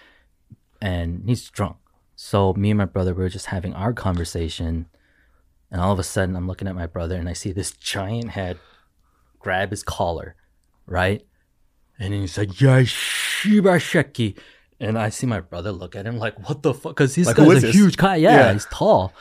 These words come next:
Speaker 2: He's drunk as fuck.
Speaker 1: Yeah, he's drunk as fuck. And so I jumped <laughs> on his back. <laughs> I jumped on him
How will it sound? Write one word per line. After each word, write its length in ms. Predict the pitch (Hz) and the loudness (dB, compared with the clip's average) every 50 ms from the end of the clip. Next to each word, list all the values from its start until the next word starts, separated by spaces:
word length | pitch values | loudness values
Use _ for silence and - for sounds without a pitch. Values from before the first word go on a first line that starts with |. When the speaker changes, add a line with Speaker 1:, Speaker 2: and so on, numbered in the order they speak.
| - - - - - - _ | -20 -20 -20 -20 -20 -20 _
Speaker 2:
He's 120 | 131 123 | -16 -16
drunk 300 | 117 - - 113 107 - | -12 -8 -6 -6 -6 -6
as 100 | 107 - | -10 -14
fuck. 180 | - - 107 110 | -10 -10 -6 -2
Speaker 1:
Yeah, 120 | 131 123 117 | 0 2 2
he's 200 | 107 98 85 85 | 2 0 -4 -8
drunk 400 | - - - - 120 120 113 - | -14 -8 -2 0 0 0 0 -2
as 120 | 110 - | -6 -10
fuck. 380 | - - - 107 98 95 - - _ _ _ _ _ _ _ _ _ _ _ _ _ | -10 -6 -4 -2 -2 -2 -4 -8 _ _ _ _ _ _ _ _ _ _ _ _ _
And 460 | - 107 110 107 104 104 98 98 101 - | -8 -6 -4 -2 -2 -4 -4 -6 -8 -12
so 380 | _ - - - 107 92 92 - - - _ _ _ _ - | _ -12 -6 -4 -4 -4 -4 -8 -10 -18 _ _ _ _ -4
I 120 | - 107 | -4 -4
jumped 420 | - - - - - 220 214 - - | -4 -6 -2 0 2 2 2 2 0
<laughs> 40 | |
on 20 | - | 2
his 220 | - 247 - - - | 4 4 4 4 2
back. 340 | - - - 302 - - | 0 2 4 2 2 2
<laughs> 1300 | 415 - - - - - - 427 415 - - 370 - - - - - - - 190 - - 202 - - - - | 0 -2 -2 -6 -6 -2 0 0 0 0 -2 -4 -4 -4 -10 -20 -16 -14 -14 -14 -14 -16 -16 -18 -18 -10 -8
I 40 | 117 | -8
jumped 380 | 110 - - - 165 196 190 - | -8 -4 0 0 2 2 2 2
on 160 | 160 135 131 | 2 4 4
him 240 | 123 113 113 120 - | 2 2 0 -2 -6